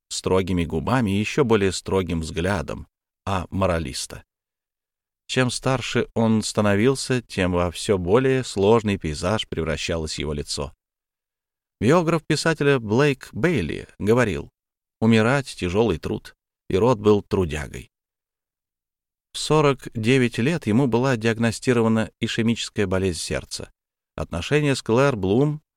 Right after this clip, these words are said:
когда-то довели его и ее до больницы. Но он работал, писал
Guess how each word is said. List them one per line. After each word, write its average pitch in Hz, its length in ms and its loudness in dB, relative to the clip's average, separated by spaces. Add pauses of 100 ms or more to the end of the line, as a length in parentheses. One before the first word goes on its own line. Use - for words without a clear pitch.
когда-то 92 640 0
довели 92 400 0
его 120 360 2 (120)
и - 80 -10
ее 76 400 -4 (220)
до 123 120 0
больницы. 135 520 -2 (1000)
Но 156 160 2
он 196 80 0
работал, 156 640 2
писал 87 440 -2